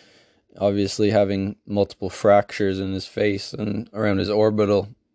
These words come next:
by Joe Joyce, who's got a hell of a jab. And yeah, you'd like to see that. Other boxing news. Obviously, next weekend we won't go into it too much. We'll just do the post-fight next week about it,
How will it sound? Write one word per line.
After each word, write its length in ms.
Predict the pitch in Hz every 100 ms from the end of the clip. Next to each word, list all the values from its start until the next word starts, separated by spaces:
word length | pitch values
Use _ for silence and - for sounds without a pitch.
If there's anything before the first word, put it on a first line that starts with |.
| _ _ _ _ _ _ - 135
by 160 | - 104
Joe 260 | 107 104
Joyce, 380 | 90 117 104 104
who's 220 | 92 92
got 220 | - 101
a 60 | 87
hell 180 | 104 101
of 80 | 92
a 60 |
jab. 420 | 95 107 107 95 - _ _ _ _ _ _ _ _ _ -
And 260 | 110 101 98 -
yeah, 180 | 98 95
you'd 180 | 90 98
like 200 | 98 -
to 80 | -
see 220 | - 87
that. 280 | 90 90 - _ _ _ _ _ _ _ _ _ _ _ _ _ _ - _ - _ -
Other 200 | 110 101
boxing 560 | 90 107 104 - 110 110
news. 460 | 113 110 104 - - _ _ _ _ -
Obviously, 400 | 110 104 - 101
next 340 | 101 104 -
weekend 360 | 117 107 110 104
we 60 | 101
won't 200 | 98 -
go 140 | 98
into 180 | 98 92
it 160 | -
too 160 | - 135
much. 300 | 127 120 -
We'll 100 | 98
just 180 | 95 -
do 160 | 95
the 100 | 87
post-fight 680 | - - 101 - - 85 -
next 420 | 98 101 - -
week 300 | 98 101 95
about 340 | 92 95 104 110
it, 180 | 104